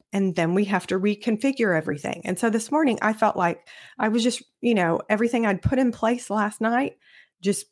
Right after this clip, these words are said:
completely, all that work was gone. And then I had to reshuffle and reconfigure this morning to get everything to work. So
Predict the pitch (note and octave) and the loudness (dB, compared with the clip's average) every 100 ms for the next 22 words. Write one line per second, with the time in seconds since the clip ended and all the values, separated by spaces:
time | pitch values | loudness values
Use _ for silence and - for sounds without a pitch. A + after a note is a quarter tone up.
0 | - - F#3 - A#3 - A#3+ B3+ C4 - | -12 -4 -4 0 0 0 0 0 -2 0
1 | F#3 G3+ B3+ B3 C4 C#4 D#4+ G#3 G3 F3 | 2 4 2 2 0 -2 -2 2 2 2
2 | F#3 G3 G3 F#3+ G3 F3 F3 A#3 B3 - | 0 0 2 2 2 0 0 0 0 0
3 | F#3 - G3 - F#3+ G3 G3+ - F#3 F#3+ | 0 2 0 2 2 4 2 0 0 0
4 | F3+ E3+ E3 - F3 E3+ - - _ - | 0 0 -2 -4 -2 0 -2 -8 _ -20
5 | - _ - F3+ F3 D#3+ E3 D#3+ D#3 D3 | -20 _ -8 -2 0 2 0 -2 -4 -2
6 | D#3+ - - _ _ _ - - - F#3 | -2 -2 -4 _ _ _ -20 -10 -2 2
7 | E3+ - | 2 -2